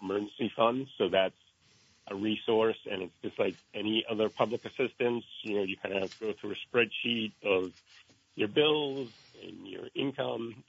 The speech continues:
et cetera. And then, um, it's one time or several times, but the total over the lifetime is five hundred dollars. And so it's car repairs so you can get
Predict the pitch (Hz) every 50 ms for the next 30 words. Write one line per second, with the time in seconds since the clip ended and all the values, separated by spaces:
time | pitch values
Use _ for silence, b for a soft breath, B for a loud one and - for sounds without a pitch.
0 | - - 110 - - - 123 110 110 117 120 117 113 117 - _ _ _ _ _
1 | _ _ _ _ _ _ _ _ _ _ _ _ _ _ _ _ _ _ _ _
2 | _ _ - - - _ - - - - 123 107 101 98 101 98 98 98 95 95
3 | 92 85 - _ _ _ _ _ _ _ - - 98 92 90 90 90 90 92 90
4 | 85 87 87 - _ _ - 104 92 - - - - - _ _ - 113 95 104
5 | 104 104 107 104 - 110 104 107 104 104 104 104 107 104 104 - - - - -
6 | 90 92 90 87 87 90 87 - _ _ _ _ _ _ - - - - 147 135
7 | 131 127 - - 117 113 110 110 107 107 101 - - 98 87 - 87 - - 120
8 | 110 110 104 104 104 104 101 - _ - 101 90 87 87 80 82 85 95 107 113
9 | 107 - 117 113 110 107 107 107 - 92 82 - - 101 92 90 82 - 85 80
10 | 80 82 95 117 139 147 156 170 170 - - - _ b b b b b b b
11 | b - 92 87 85 85 85 - - 95 90 87 90 87 82 - _ _ _ _
12 | - - 117 113 110 107 101 - 117 110 107 104 101 - - - 104 101 101 98
13 | 90 98 98 95